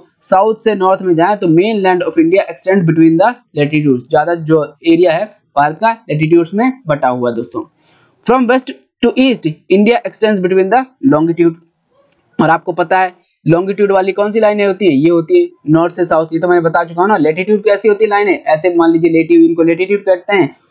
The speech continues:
और लंबी खड़ी हुई लाइनों को बोलते हैं longitudes। The local time changes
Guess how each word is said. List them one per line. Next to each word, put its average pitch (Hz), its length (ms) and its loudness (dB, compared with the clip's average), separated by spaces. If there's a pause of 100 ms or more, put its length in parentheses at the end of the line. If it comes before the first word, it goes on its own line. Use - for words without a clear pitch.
(140)
और 147 100 2 (240)
लंबी 165 360 0
खड़ी 196 180 0
हुई 196 120 -2
लाइनों 180 280 -2
को 175 120 -6
बोलते 170 280 -2
हैं 233 180 -4 (100)
longitudes। 139 500 -4 (880)
The 185 120 2
local 254 440 0
time 247 300 -4
changes 240 460 0